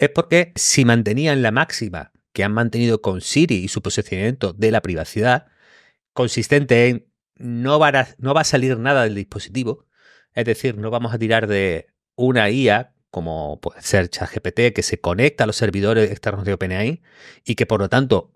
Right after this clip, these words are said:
ah, por ahí fluyen tus conversaciones, llega a un servidor externo, etcétera,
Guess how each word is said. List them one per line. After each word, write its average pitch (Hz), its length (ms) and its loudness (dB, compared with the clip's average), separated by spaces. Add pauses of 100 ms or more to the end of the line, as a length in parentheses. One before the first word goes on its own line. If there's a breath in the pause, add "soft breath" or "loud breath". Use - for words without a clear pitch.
ah, 98 220 -10
por 98 160 -2
ahí 117 100 4
fluyen 131 420 2
tus 101 120 -6
conversaciones, 117 880 0
llega - 160 0
a - 20 0
un 98 140 0
servidor 92 400 -4
externo, 120 440 -6
etcétera, 131 440 -6